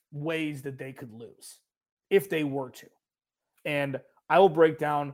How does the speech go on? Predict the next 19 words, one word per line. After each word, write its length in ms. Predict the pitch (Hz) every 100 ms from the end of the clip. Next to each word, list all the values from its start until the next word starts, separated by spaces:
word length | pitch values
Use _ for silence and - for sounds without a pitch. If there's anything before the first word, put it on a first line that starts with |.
| -
which 300 | 160 202 185
one 360 | 175 175 165 156 - -
would 160 | 165
most 340 | 160 175 160 143
likely 540 | 175 202 143 127 135 _ _
tip 200 | 202 196
the 60 | 160
scale 360 | - 196 180
for 120 | 160 151
Jerry 260 | 151 156
Jones 240 | 147 151 139
to 80 | 135
fire 380 | - 202 214
Mike 220 | 160 139 127
McCarthy 500 | 131 123 120 131 - _ -
to 80 | 151
pave 280 | 185 170
the 80 | 151
way 440 | 147 196 147 131